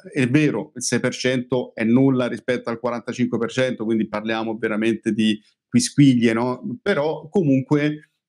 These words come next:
mm, quantomeno riesce a guadagnare un quarto posto assolutamente meritato, considerando che, diciamo che la, il, il punto di, ehm, le,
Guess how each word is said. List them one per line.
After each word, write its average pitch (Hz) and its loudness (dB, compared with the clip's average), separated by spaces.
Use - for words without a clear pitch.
mm, 139 6
quantomeno 170 2
riesce 147 2
a 123 -2
guadagnare 127 0
un 120 -4
quarto 151 -4
posto 120 -2
assolutamente 123 0
meritato, 123 0
considerando 127 2
che, - -2
diciamo 117 -2
che 120 -2
la, 107 -4
il, 104 -6
il 117 -8
punto 135 4
di, 123 8
ehm, 110 0
le, 113 -2